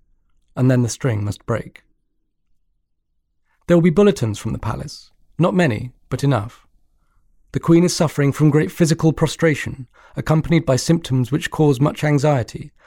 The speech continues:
announced Sir James Reed, Queen Victoria's physician, two days before her death in nineteen oh one. "The King's life is moving peacefully towards its close,"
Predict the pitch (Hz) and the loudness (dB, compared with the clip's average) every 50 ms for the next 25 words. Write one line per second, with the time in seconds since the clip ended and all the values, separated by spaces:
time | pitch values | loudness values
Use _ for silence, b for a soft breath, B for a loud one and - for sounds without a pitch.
0 | b b b 120 123 127 123 120 - - - 139 120 - 139 135 131 120 120 131 | b b b -2 0 0 0 -2 -4 -4 -4 -2 0 2 2 2 2 0 0 0
1 | 139 135 120 - - - - b b b b b b 143 139 123 135 135 - 151 | 0 0 -2 -4 -6 -12 -20 b b b b b b 4 4 4 2 0 0 2
2 | 156 147 131 113 - - - 113 123 127 - - - 139 135 - b b b b | 2 2 2 0 -2 -6 -8 -8 -8 -8 -10 -10 -12 -12 -14 -14 b b b b
3 | b - 131 139 135 127 113 - 123 - - 135 117 120 120 113 131 120 117 - | b 0 2 2 2 2 0 -2 -2 0 2 2 2 2 2 2 0 0 0 -2
4 | - 107 107 110 110 107 104 - 113 113 113 113 110 113 104 98 92 95 - _ | -4 -2 -2 0 0 -2 -2 -2 -2 -2 0 0 0 -2 -4 -4 -8 -10 -14 _
5 | _ _ _ _ _ _ _ _ _ _ _ _ _ _ _ _ _ _ _ _ | _ _ _ _ _ _ _ _ _ _ _ _ _ _ _ _ _ _ _ _
6 | - 147 143 - 180 175 165 131 165 160 151 156 147 - - 131 117 143 143 131 | -4 -4 0 2 4 4 4 4 4 2 2 2 -2 -2 -2 2 4 4 4 4
7 | 139 143 - - 160 156 - - 120 117 113 113 - 135 131 131 123 - - - | 2 0 0 0 -2 -2 0 0 0 0 0 0 0 2 2 2 0 -2 -6 -8
8 | - - - 147 117 101 107 117 117 - | -6 -4 -2 -2 -2 -2 -4 -10 -14 -18